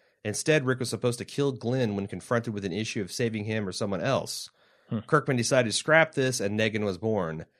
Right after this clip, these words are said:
Speaker 1: Also, Alexandria is filmed in the same city as Woodbury and can be noticed if you look carefully during the show." That, I think, is fascinating because I did not get a Sonoya vibe from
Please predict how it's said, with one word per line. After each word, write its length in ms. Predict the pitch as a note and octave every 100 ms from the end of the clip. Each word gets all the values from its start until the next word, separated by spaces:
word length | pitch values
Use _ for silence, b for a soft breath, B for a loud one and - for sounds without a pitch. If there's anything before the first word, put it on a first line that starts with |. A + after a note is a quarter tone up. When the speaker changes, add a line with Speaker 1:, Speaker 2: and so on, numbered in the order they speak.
| _ -
Speaker 1:
Also, 280 | A#2+ B2+ A#2
Alexandria 500 | A2+ A#2 G#2+ A#2+ A2+
is 100 | -
filmed 260 | - A#2+ A2+
in 60 |
the 60 | F#2
same 260 | - B2+
city 240 | B2 C3+ A#2+
as 100 | G2+
Woodbury 720 | A#2+ A#3+ D3 E2+ E2 E2+ F#2
and 140 | G2 G2
can 140 | G2
be 80 | G2
noticed 360 | G#2+ B2+ B2
if 80 | G2+
you 80 | G2+
look 160 | G2+ -
carefully 320 | G#2+ G#2 F#2+
during 180 | F#2+ F#2
the 60 |
show." 420 | - A#2 D2 C#2 - _ _ _ _ _ -
That, 300 | A2 D3+ C#4
I 120 | F#4+
think, 220 | G#3+ G#3 E3
is 140 | C3
fascinating 760 | - A2+ A#2 - F2 E2 E2 E2+
because 340 | G2 A#2 G#2
I 140 | A2+ C#3
did 140 | B2+
not 220 | B2 A#2+
get 140 | A2 G#2
a 40 |
Sonoya 580 | - G#2 G2+ G#2+ G2+ F2
vibe 540 | F2+ F2 F2 F2 - -
from 640 | G2+ F#2 F#2 F2+ F2+